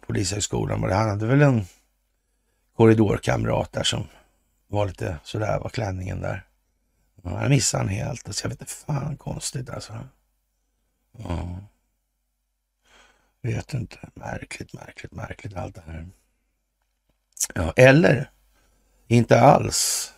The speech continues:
så märkligt. Det moderna kriget.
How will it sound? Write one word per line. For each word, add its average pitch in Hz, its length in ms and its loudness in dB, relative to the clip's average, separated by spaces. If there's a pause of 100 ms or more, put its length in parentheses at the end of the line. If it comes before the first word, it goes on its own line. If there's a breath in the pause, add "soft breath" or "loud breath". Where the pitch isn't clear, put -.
(120)
så 92 480 -6 (1120)
märkligt. - 1200 -4 (1800 soft breath)
Det 107 60 -4
moderna 113 560 0
kriget. - 880 -12